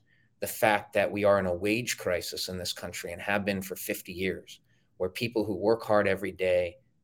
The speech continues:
can't make ends meet, that makes them vulnerable to all kinds of demagoguery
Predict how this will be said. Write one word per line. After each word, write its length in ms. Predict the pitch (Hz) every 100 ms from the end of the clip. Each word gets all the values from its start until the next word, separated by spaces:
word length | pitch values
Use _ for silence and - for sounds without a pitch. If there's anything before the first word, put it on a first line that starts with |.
| -
can't 320 | - 117 -
make 240 | 113 104
ends 300 | 95 95 95
meet, 280 | 90 90 - _ _ _ _ -
that 300 | 98 110 -
makes 320 | 107 104 -
them 240 | - 92 85
vulnerable 760 | 95 101 113 101 90 87 -
to 400 | - 90 87 85 - _ _ -
all 220 | 107 117
kinds 420 | - 101 98 95
of 80 | 90
demagoguery 1000 | 95 95 92 92 90 90 90 87 85